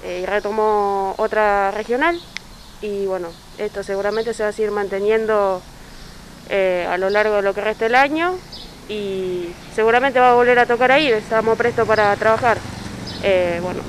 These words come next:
más que todo eso, se trabajó con, va, eh, se tiene una camioneta parecida a la que apareció en el fondo,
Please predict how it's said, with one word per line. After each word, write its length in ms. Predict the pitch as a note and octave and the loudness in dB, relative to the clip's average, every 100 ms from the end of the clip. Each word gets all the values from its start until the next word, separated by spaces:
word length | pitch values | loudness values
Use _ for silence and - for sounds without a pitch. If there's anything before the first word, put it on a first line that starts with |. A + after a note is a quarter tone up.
| - - | -12 -10
más 140 | F3+ F#3+ | -10 -8
que 100 | G3 | -2
todo 240 | A3+ A3+ | 2 4
eso, 260 | B3 - F#3+ - - - - - - | 4 0 -6 -10 -18 -18 -18 -18 -4
se 120 | G#3 | -2
trabajó 360 | G#3 G#3 G#3 A3+ | 4 4 4 2
con, 380 | G#3 G3+ F#3+ F#3 | 2 2 0 -2
va, 140 | E3+ E3+ - - - - - - - - | -4 -4 -14 -20 -20 -20 -20 -20 -20 -10
eh, 360 | A3 F#3+ F3 F3 | -4 -2 -4 -6
se 140 | - F#3+ | -8 -2
tiene 260 | G#3 A3 | 2 4
una 180 | A3 G#3 | 4 4
camioneta 600 | G#3 G#3 A#3+ D4+ E4 E4 D#4+ - | 2 2 2 2 2 0 -2 -6
parecida 400 | - G3+ G3+ A3 | 0 0 0 2
a 40 | G#3 | 2
la 140 | G3+ | 2
que 260 | F#3+ F#3+ F#3 - - | 0 -2 -4 -8 -6
apareció 380 | G3+ G3+ G3+ A3 | -2 -2 0 0
en 60 | |
el 80 | G#3+ | 0
fondo, 380 | A#3+ D4 D#4 | 2 2 2